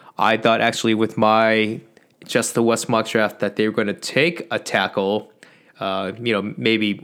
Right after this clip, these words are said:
Wirfs or, uh, Andrew Thomas or, or some, someone along those lines with their top ten pick. But Simmons came there, value was there, they fell, they got the best player available. And lo and behold,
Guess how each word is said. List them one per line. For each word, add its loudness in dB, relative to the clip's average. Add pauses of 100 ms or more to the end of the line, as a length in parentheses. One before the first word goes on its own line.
Wirfs 2
or, 0 (600)
uh, -4 (100)
Andrew 0
Thomas 2
or, 2
or -2
some, 0
someone 2
along 2
those 0
lines 2 (180)
with -2
their 2
top 0
ten 0
pick. -2 (460)
But 0 (540)
Simmons 2
came 0
there, 2 (380)
value 4
was -2
there, 2 (220)
they -2
fell, 2
they 0
got 0
the -2
best -2
player 2
available. 0 (320)
And 0
lo 4
and 0
behold, 2